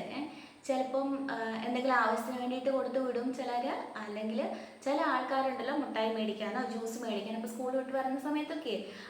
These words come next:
അങ്ങനെ എന്തെങ്കിലുമൊക്കെ മേടിക്കാനൊക്കെ ആയിട്ട് പൈസ കൊടുത്തു വിടും, അല്ലേ? അപ്പം, ആ, ഒന്നാമതൊരു കാര്യം ശ്രദ്ധിക്കേണ്ടത് എന്താണെന്ന് വെച്ചിട്ടുണ്ടെങ്കിൽ, ആവശ്യത്തിന്, ഇപ്പൊ സ്കൂളിൽ എന്തെങ്കിലും ആവശ്യത്തിന് പൈസ കൊണ്ടുചെല്ലാൻ പറഞ്ഞിട്ടുണ്ടെങ്കിൽ,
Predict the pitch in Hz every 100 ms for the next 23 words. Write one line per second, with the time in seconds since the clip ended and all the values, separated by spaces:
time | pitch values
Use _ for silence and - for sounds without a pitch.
0 | - 285 285 269 269 269 277 262 254 254
1 | 254 262 240 240 233 226 226 311 - -
2 | 285 285 294 226 220 180 185 - - 254
3 | 220 - - - - 254 262 262 294 -
4 | - 240 226 226 233 - 269 302 403 403
5 | 339 320 302 254 285 - 240 220 233 233
6 | 240 220 220 220 220 220 214 233 226 220
7 | 226 - 226 - - 214 214 214 220 240
8 | 226 220 - - 262 285 240 220 220 226
9 | 214 220 - 226 240 226 208 - 233 233
10 | 220 226 220 220 220 220 214 220 220 208
11 | 196 247